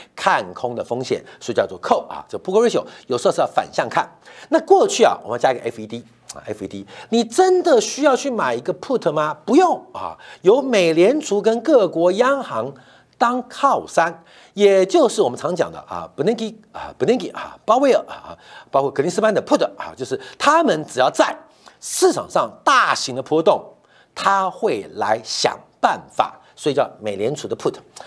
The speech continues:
股票特别做掌握，从六月十五号开始到，尤其是上礼拜全球央行年会，就是后的会议当中，摆明了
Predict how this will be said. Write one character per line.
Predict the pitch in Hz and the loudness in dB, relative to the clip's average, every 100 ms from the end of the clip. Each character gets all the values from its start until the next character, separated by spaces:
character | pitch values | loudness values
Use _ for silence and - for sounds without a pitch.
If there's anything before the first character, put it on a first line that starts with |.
| - - - - - | -20 -20 -20 -20 -2
股 | - | 2
票 | 392 330 | 4 2
特 | - - 427 370 | 0 2 4 4
别 | 208 165 | 4 4
做 | 165 | 4
掌 | 151 87 | 0 -2
握， | 117 | -8
从 | - 240 | -2 2
六 | 302 403 339 | 4 6 6
月 | 330 302 | 6 6
十 | - - | 4 4
五 | 208 | 4
号 | 135 | 2
开 | - 151 | 2 0
始 | - | -4
到， | - 196 147 - | 0 2 0 0
尤 | 165 285 | 2 4
其 | 302 190 | 2 2
是 | 202 | 2
上 | 196 359 285 | 2 2 0
礼 | 139 80 | -2 -4
拜 | - 135 - - - | 0 0 0 -12 -14
全 | - 196 | -2 0
球 | 254 196 180 | 2 2 2
央 | 233 | 0
行 | 156 113 | -2 -6
年 | 87 | -4
会， | 113 131 | -2 -2
就 | - 175 | -2 -8
是 | 175 | -8
后 | 185 294 202 | -4 0 0
的 | |
会 | 117 214 | 0 0
议 | 139 | 0
当 | 127 | -2
中， | 127 120 127 - - - - _ _ _ _ | -4 -8 -10 -18 -20 -20 -20 _ _ _ _
摆 | 247 202 190 175 | 2 4 4 2
明 | 175 190 | 0 4
了 | 294 175 - - | 4 4 -4 -20